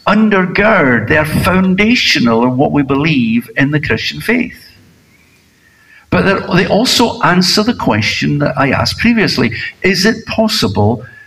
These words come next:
to come back from the dead? And here is a man who proves it. Not just in what he says, but in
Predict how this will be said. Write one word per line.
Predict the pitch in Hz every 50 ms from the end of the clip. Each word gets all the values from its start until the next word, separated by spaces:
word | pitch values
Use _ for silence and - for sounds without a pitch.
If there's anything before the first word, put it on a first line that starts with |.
| - _ _ _ _ -
to | 143 139 143
come | - - - 160 180 190 185
back | 139 101 98 107 107 - - -
from | - - - 123 123 120 117 120
the | 123 151
dead? | 151 190 190 117 131 127 123 - - -
And | 135 135
here | 135 - - 175 165 165 - -
is | 151 180 185 226
a | 233 233
man | 214 151 117 107 - 95 - - 90 180 - - - - _ - _ _ _ _ _ _ _ _ _ - - - _ _ _ _ _ _ _ _ _ -
who | - 214
proves | - 214 - 165 302 370 - - -
it. | - - - - - - _ _ _ _ _ _ _ _ _ _ _ _ _ _ _ _ _ _ _ _
Not | - 185 - -
just | - 370 - -
in | 330 196 175
what | - - 120
he | 117
says, | - - 185 196 143 107 101 -
but | - - -
in | - 170 165